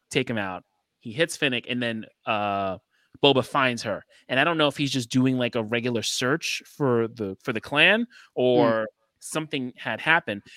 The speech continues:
Speaker 1: It, it, you know, it could also be that the ramifications of what Boba's trying to do for the gr-, for the Sand People ends up getting, e-,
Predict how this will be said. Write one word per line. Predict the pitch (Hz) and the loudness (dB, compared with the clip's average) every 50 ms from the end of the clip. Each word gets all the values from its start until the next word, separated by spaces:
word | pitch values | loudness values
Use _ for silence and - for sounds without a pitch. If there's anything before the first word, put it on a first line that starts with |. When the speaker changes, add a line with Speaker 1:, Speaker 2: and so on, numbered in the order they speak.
| - _ | -8 _
Speaker 1:
It, | - 196 - - | -8 -8 -8 -10
it, | - 165 190 | -12 -10 -8
you | 208 185 | -6 -6
know, | 131 107 | -4 -4
it | 107 151 | -4 -2
could | 190 190 | 0 2
also | 202 220 214 - 156 123 | 2 2 2 0 -4 -6
be | 110 131 196 247 247 160 | -4 -4 -4 -4 -4 -4
that | 127 123 120 113 113 - - _ _ _ _ _ _ | -2 -2 -2 -2 -4 -6 -10 _ _ _ _ _ _
the | - 156 | 0 2
ramifications | 139 143 151 170 185 190 180 - 160 143 - - - 175 170 170 - - 156 139 131 120 113 107 - - - _ - - _ _ _ - | 2 4 2 2 2 2 -2 -4 -6 -6 -4 0 2 2 2 2 2 2 2 2 2 0 -2 -4 -6 -10 -14 _ -20 -20 _ _ _ 2
of | 156 156 143 | 2 4 4
what | 156 143 123 - | 2 0 0 2
Boba's | - 139 139 135 139 131 | 2 2 4 4 2 0
trying | - - - 147 131 127 123 117 | -2 -2 -2 0 0 0 -2 -4
to | - - | -6 -10
do | 110 104 107 117 147 190 226 220 175 131 117 107 104 104 110 - _ _ _ _ _ _ _ _ _ _ _ - - _ | -10 -10 -6 -4 -2 0 2 2 2 4 4 2 0 -2 -6 -10 _ _ _ _ _ _ _ _ _ _ _ -20 -20 _
for | _ - - - 175 196 254 311 285 185 | _ -20 -8 0 2 4 4 4 4 4
the | 151 | 2
gr-, | 127 127 127 131 117 | 0 0 -4 -6 -8
for | - - - 180 240 294 320 302 | -8 -2 0 0 0 0 -2 -2
the | 196 147 | -2 -2
Sand | 131 - - 147 131 - | -2 -2 -2 -2 -2 0
People | 135 123 120 - 117 113 117 - - | -2 -4 -4 -2 -2 -4 -4 -2 -2
ends | 156 165 185 190 | 0 0 2 2
up | 190 151 135 - _ _ _ _ _ _ _ _ _ 151 127 | 0 0 0 -2 _ _ _ _ _ _ _ _ _ -10 -6
getting, | 120 131 156 160 - | -4 -4 -4 -4 -6
e-, | - 139 | -6 -6